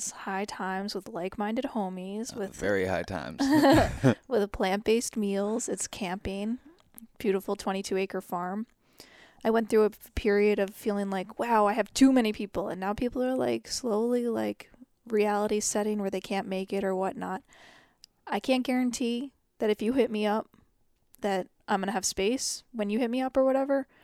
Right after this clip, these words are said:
Speaker 1: But if you wanna go to this sort of thing, 'cause this is, like, a very much a desire-based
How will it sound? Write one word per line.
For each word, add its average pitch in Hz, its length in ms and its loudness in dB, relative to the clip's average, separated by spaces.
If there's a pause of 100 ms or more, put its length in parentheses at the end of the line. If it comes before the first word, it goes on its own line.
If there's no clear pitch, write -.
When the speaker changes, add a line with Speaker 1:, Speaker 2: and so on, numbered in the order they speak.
(280)
Speaker 1:
But 208 420 4 (520)
if 202 120 -2
you 233 100 0
wanna 220 380 0
go 240 200 6
to 262 100 6
this 277 140 4
sort 269 200 2
of 269 80 0
thing, 269 180 0
'cause 247 140 0
this 247 120 4
is, 262 140 -2
like, 254 120 2
a 220 40 2
very 208 260 4
much 196 220 -4
a - 80 -4
desire-based 185 1080 -2